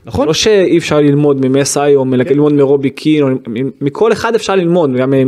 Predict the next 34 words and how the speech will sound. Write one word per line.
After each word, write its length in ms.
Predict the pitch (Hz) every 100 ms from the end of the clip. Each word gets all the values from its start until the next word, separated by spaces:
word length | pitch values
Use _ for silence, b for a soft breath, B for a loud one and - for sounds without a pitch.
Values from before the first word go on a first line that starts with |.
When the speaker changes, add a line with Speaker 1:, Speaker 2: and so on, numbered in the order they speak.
| 135
Speaker 2:
גם 140 | 151
משחקן 420 | 180 - - 180 156
שפתאום 220 | 151 165
נותן 120 | 147
לך 120 | 165
איזו 300 | 160 143 139
הערה 240 | 139 139 165
באימון, 380 | 151 151 170
אתה 120 | 147 127
יכול 200 | 135 143
פתאום 220 | 147 143
לקלוט 220 | 131 147
Speaker 1:
יכול, 80 | 170 -
Speaker 2:
משהו. 140 | -
Speaker 1:
יכול 160 | - 175
להיות 80 | 175
שרובי 280 | 170 180
קין 180 | 180 196
הלך 140 | 165 165
Speaker 2:
יכול. 120 | 170
Speaker 1:
למשחק 260 | 156 165
מול 120 | 156 147
חיפה, 220 | 120 127
אמר, 140 | 143
"בואנה, 280 | 147 196 160 - _ _ _
תראה 240 | _ 120 175
מה 80 | 196
הוא 120 | 170
עשה 260 | 139 139 113
לי. 220 | 110 131 - - _ - -
Speaker 2:
שנייה. 300 | - 139 120
Speaker 1:
למה 160 | - 170
שאני 200 | 175
לא 60 | 185